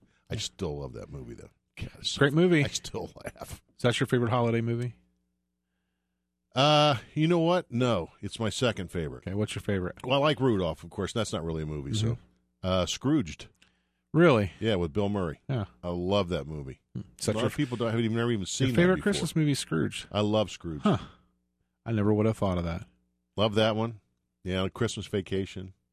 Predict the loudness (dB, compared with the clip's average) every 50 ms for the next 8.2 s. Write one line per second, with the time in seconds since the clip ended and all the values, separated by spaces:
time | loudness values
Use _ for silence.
0 | _ _ _ _ _ _ -2 -2 0 0 -4 -10 _ -8 -4 -4 -4 -4 -2 -2
1 | -2 -2 -2 -2 -4 -4 -4 -6 -8 -8 -8 -8 -10 -10 -6 -4 -4 -2 -2 -2
2 | -2 -2 -2 -2 -2 -2 -4 -4 -6 -8 -8 -8 -8 -8 -8 -10 -10 -12 _ _
3 | _ _ _ _ _ _ _ -8 -6 -4 -2 -2 -2 -2 -2 -2 -2 -2 -4 -6
4 | -6 -6 -8 -10 -10 -8 -10 -12 -14 _ _ _ -8 -6 -6 -8 -10 -12 -12 -12
5 | -10 -10 -8 -8 -8 -6 -8 -8 -10 -12 -14 -14 -12 -12 -12 -12 -12 _ _ _
6 | _ -6 -4 -4 -4 -4 -6 -8 -8 -6 -6 -6 -6 -6 -8 -10 -8 -6 -4 -4
7 | -2 -2 -2 -2 0 -2 -2 -2 -4 -8 -10 -8 -4 -4 -2 -2 -4 -4 -8 -10
8 | -12 -14 -14